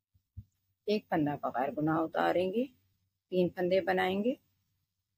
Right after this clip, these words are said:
एक फंदा पकड़ बुना उतारेंगे और एक फंदा बना लेंगे। ये देखिएगा, अब row number eight देखिएगा, ये हमारे design की लास्ट रॉ है। देखिएगा, अब हम एक फंदा सीधा बनाएंगे, धागा अपने side करेंगे,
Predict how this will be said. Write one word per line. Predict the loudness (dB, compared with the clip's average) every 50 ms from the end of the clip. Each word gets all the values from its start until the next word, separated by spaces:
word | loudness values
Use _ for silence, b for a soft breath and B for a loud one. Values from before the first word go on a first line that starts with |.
| _ _ _ _ _ _ _ _ 0
एक | 0 0 0 0 _ -2
फंदा | -2 0 0 -2 -4 -6
पकड़ | -8 -6 -4 -4 -4 -2
बुना | -2 -2 -2 0 -2
उतारेंगे | -2 -2 -2 -2 -2 0 0 0 -2 0 -2 -4 -2 0
और | 0 2
एक | 2 0 -2
फंदा | _ -12 -12 -8 -4 -4 -4
बना | -2 -2 -4 -4 -4 -6
लेंगे। | -10 -14 -18 _ _ -10 -6 -6
ये | -4
देखिएगा, | -4 -4 -8 _ _ -12 -12 -12 -12 b b b b b b b b 4
अब | 4 6 6 6
row | 4 4
number | 2 0 -2 0 -2 -2 -2 -2 -2
eight | -2 -2 -2 -2
देखिएगा, | -4 -4 -4 -2 -4 -2 -2 -2 -2
ये | -2 0 0
हमारे | 2 4 4 4 4 4
design | 2 0 -2 -2 -4 -4 -4
की | -4 -2
लास्ट | 0 2 2 2 2 0 -2 0
रॉ | 2 2 2
है। | 2 0 -4 -4 _ _ _ _ _ _ _ _ -2
देखिएगा, | -2 -2 0 0 -2 0 0 -2 -4 -6 _ _ _ _ _ _ _ _ _ _ _ _ _ _ 2
अब | 2 2 2
हम | 2 2 2 2 0 -2 _ _ _ _ _ _ _ _ _ _ _ _ _ _ -2 2
एक | 4 4 4 2
फंदा | 0 -2 0 0 0 0
सीधा | -2 -4 -8 -8 -4 0 0 0
बनाएंगे, | 0 0 0 0 2 2 2 4 2 2 2 0 _ _ _ _ -6
धागा | -2 -2 0 2 2
अपने | 0 0 0 0 0
side | 0 4 4 6 6 4 4
करेंगे, | 4 4 4 4 4 2 2 2 2 2